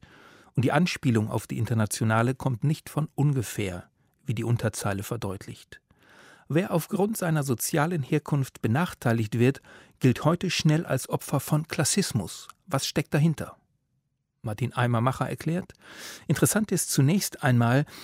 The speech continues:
dass wieder intensiv über soziale Herkunft geredet wird und das ausgerechnet mit dem Begriff der Klasse, der über Jahre vergessen, verdrängt, verpönt war.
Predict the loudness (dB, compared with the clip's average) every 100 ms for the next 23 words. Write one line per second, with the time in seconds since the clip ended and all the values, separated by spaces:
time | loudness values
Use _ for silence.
0 | -8 -2 2 2 4 2 4 4 2 -2
1 | 0 2 4 2 0 0 0 0 -2 -2
2 | 0 0 -4 0 2 4 2 0 -8 -10
3 | -10 -12 -16 -2 0 0 -4 -2 -2 2
4 | 2 2 2 2 0 0 0 2 2 2
5 | -2 -4 -6 -4 -6 -6 -2 -2 -2 -4
6 | -6 _ _ _ -4 0 2 2 2 0
7 | -2 -2 0 0 0 0 -2 0 0 -2
8 | -4 -4 -2 0 0 0 -4 -8 -8 -12